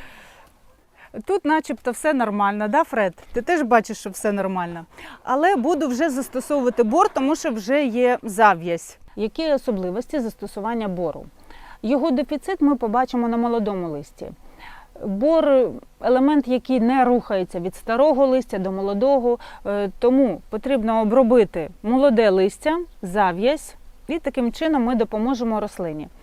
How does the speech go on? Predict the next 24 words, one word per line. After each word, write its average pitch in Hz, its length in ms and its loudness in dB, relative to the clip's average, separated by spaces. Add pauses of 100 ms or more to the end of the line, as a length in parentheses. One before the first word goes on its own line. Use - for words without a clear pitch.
(320)
Як 294 280 -6
часто? 170 520 -12 (680)
Вперше 392 480 -4
ми 302 140 2
можемо 294 420 2
застосувати 262 760 0
до 269 240 0
цвітіння 226 720 -4
або 233 180 0
коли 247 240 -2
квітує 220 680 -2
рослина, 302 600 -2 (540)
е, 247 200 0 (120)
потім 254 480 -2
під 233 180 -6
час 240 260 0
вегетації, 302 920 -2 (240)
коли 247 260 2
вже 196 200 -2
наливаються 262 680 2
плоди, 247 400 0
тобто 254 320 -4
декілька 262 600 0
разів. 202 360 -4